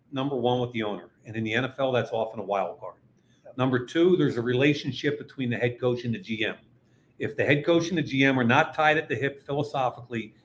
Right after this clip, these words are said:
Speaker 1: you got no chance.
Speaker 2: I
Speaker 1: It,
Speaker 2: agree.
Speaker 1: it, it's hard enough to win when you are tied together,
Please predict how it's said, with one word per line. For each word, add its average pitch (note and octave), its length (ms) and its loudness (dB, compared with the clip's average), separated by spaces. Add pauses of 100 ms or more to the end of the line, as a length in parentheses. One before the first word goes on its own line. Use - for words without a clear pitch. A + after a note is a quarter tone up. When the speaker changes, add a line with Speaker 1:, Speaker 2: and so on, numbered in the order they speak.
(100)
Speaker 1:
you G3 80 -8
got - 160 6
no D#3+ 140 8
chance. - 460 2 (160)
Speaker 2:
I A2+ 120 0
Speaker 1:
It, F3+ 100 4
Speaker 2:
agree. - 120 2
Speaker 1:
it, F3 160 2
it's D#3+ 200 0
hard F3+ 240 8
enough E3+ 260 4
to D3 80 2
win D3+ 340 6
when C#3 160 6
you C#3+ 140 2
are G3 240 10
tied B2+ 240 8
together, - 340 -4